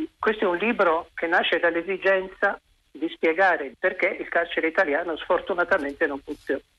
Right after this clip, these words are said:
Eh, non funziona, lo dicono i numeri,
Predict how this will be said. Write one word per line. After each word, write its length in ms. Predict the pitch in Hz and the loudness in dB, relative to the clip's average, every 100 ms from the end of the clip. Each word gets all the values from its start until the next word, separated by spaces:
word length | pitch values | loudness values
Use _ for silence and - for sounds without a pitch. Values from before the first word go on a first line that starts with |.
| - | -2
Eh, 320 | - - 151 | 0 2 2
non 160 | 190 160 | 0 0
funziona, 800 | 190 - 196 202 208 165 147 151 | 0 2 2 4 4 2 0 -4
lo 100 | 147 | -6
dicono 300 | 165 160 170 | -4 -2 0
i 60 | |
numeri, 460 | 180 143 131 135 | 2 0 -2 -8